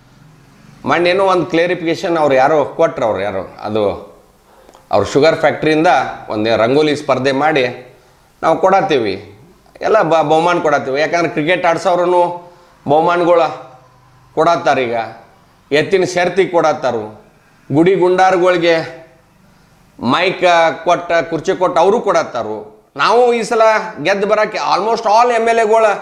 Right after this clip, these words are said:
ತಂತ್ರಗಳ ಬ-, ಇಡೀ ರಾಜ್ಯ ತುಂಬ ಈ ಗಿಫ್ಟ್ಗಳು ಎಲ್ಲ ಎಮ್ ಎಲ್ ಎಗಳು ಕೊಡತ್ತಾರ. ಅದೊಂದು ಚಾಲೆ ಆದಂಗೆ ಆಗೈತಿ. ಮತ್ತೆ ಮತದಾರರನ್ನು ಅದನ್ನು ಸ್ವೀಕಾರ ಮಾಡತ್ತಾರ. ಮುಂದಿನ ದಿನಮಾನದಾಗ ಎಲ್ಲ ತಗೊಂಡು ಯಾರಿಗೆ ಹಾಕ್ತಾರೋ ಅಂತೇಳಿ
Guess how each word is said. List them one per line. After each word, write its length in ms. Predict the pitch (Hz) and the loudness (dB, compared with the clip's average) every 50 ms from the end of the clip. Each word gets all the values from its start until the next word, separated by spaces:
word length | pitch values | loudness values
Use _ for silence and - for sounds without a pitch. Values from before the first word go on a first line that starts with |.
| - - - - - _ _ _ _ _ _ _ - | -10 -16 -20 -20 -20 _ _ _ _ _ _ _ -2
ತಂತ್ರಗಳ 460 | 180 190 208 185 196 196 202 202 190 | -2 -2 0 0 0 2 2 2 2
ಬ-, 140 | 165 151 151 | 2 2 2
ಇಡೀ 320 | 156 165 175 202 226 277 | 2 2 2 2 2 2
ರಾಜ್ಯ 380 | 240 202 180 196 240 233 247 240 | 2 2 2 0 0 -2 -2 -2
ತುಂಬ 240 | - 262 247 247 262 247 233 208 190 - - - - - _ _ _ _ _ - | -2 0 2 4 2 2 2 0 -4 -8 -12 -16 -20 -20 _ _ _ _ _ -6
ಈ 140 | - 180 170 | -6 -4 0
ಗಿಫ್ಟ್ಗಳು 380 | 196 226 180 190 214 220 233 220 | 0 -2 -2 0 0 2 2 4
ಎಲ್ಲ 240 | 196 170 180 202 247 | 2 2 2 2 2
ಎಮ್ 240 | 262 240 240 240 | 2 2 2 0
ಎಲ್ 100 | 240 240 | 0 0
ಎಗಳು 200 | 240 220 226 226 | 2 2 2 0
ಕೊಡತ್ತಾರ. 360 | 175 214 208 202 196 - 190 180 | 0 2 0 0 0 0 -2 -2
ಅದೊಂದು 240 | 180 208 220 220 | -2 -2 -4 -4
ಚಾಲೆ 340 | 185 - - 196 208 226 226 | -4 -2 -2 0 2 2 0
ಆದಂಗೆ 220 | 208 208 208 208 202 | 0 0 -2 -2 -2
ಆಗೈತಿ. 320 | 196 185 185 180 254 262 | -2 -2 -4 -4 -6 -6
ಮತ್ತೆ 680 | 254 262 277 277 277 277 262 262 247 247 - - - - - _ _ - | -4 -4 -4 -2 0 0 0 0 0 -4 -8 -14 -20 -20 -20 _ _ -6
ಮತದಾರರನ್ನು 720 | 185 180 196 185 226 233 262 262 262 262 262 262 269 294 | -2 -2 0 0 0 2 2 2 2 2 2 0 0 0
ಅದನ್ನು 340 | 294 277 254 269 269 269 262 | 0 0 0 0 -2 -2 -2
ಸ್ವೀಕಾರ 360 | - - 240 220 - 233 220 | -2 -2 -4 -2 0 0 0
ಮಾಡತ್ತಾರ. 360 | 220 202 175 165 160 - 131 127 | 0 0 -2 -4 -2 -2 -4 -4
ಮುಂದಿನ 360 | 135 147 151 170 190 202 202 | -4 -4 -4 -4 -4 -4 -4
ದಿನಮಾನದಾಗ 500 | 202 208 208 208 208 208 202 214 214 202 | -6 -4 -2 -2 -2 0 0 0 0 2
ಎಲ್ಲ 260 | 196 180 180 196 214 | 0 0 0 0 0
ತಗೊಂಡು 340 | 208 - 202 196 214 214 196 | 0 -2 -4 -4 -2 0 0
ಯಾರಿಗೆ 300 | 185 175 190 202 196 190 | 0 0 0 -2 -2 -2
ಹಾಕ್ತಾರೋ 380 | 196 190 180 185 202 196 208 | -4 -4 -4 -2 -2 -2 0
ಅಂತೇಳಿ 340 | 202 202 190 - 214 220 226 | -2 -4 0 0 0 2 4